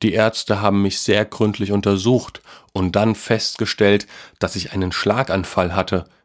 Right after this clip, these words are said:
erzählte Opa Werlin. „Einen Schlag? Woher hast du denn einen Schlag bekommen?“, fragte der Junge. „Nein,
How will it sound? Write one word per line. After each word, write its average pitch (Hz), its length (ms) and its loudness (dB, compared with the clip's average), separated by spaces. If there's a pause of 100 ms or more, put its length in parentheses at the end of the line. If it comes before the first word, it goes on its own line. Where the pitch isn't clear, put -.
(120)
erzählte 101 500 0
Opa 101 300 -2
Werlin. 90 380 -2 (380)
„Einen 92 300 -2
Schlag? - 520 -2 (580)
Woher 143 260 8
hast - 200 -4
du 127 60 4
denn 107 140 4
einen 87 240 0
Schlag 165 380 -2
bekommen?“, 98 520 0 (260)
fragte - 400 -8
der 92 120 0
Junge. 92 380 -2 (540)
„Nein, 98 580 -4